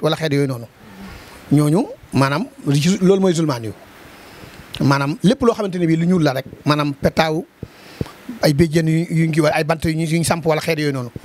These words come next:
loolu mooy seet goo xam ne zulmaan yu lay doon. Am na seet yoo xam ne nag nuuraan yu la, nga xam ne maanaam yow da ngay seet ci wàllu ab téere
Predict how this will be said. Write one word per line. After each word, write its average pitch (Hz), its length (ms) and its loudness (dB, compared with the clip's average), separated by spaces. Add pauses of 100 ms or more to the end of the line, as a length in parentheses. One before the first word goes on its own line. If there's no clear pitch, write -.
(140)
loolu 156 200 6
mooy 156 120 0
seet 185 200 0
goo 156 100 0
xam 151 120 -4
ne 139 80 -2
zulmaan 143 300 0
yu 127 60 -8
lay 123 100 -4
doon. 117 140 -4 (480)
Am - 100 4
na 226 60 2
seet 220 160 2
yoo 196 80 0
xam 190 100 -4
ne 180 60 0
nag 165 160 2
nuuraan 175 340 2
yu 143 120 -2
la, 120 100 -4 (380)
nga 156 80 4
xam 175 100 2
ne 180 60 2
maanaam 160 260 0
yow 160 180 2
da 165 80 -4
ngay 165 120 -2
seet 160 200 -4
ci 175 60 -2
wàllu 156 320 0 (360)
ab 156 120 4
téere 165 320 2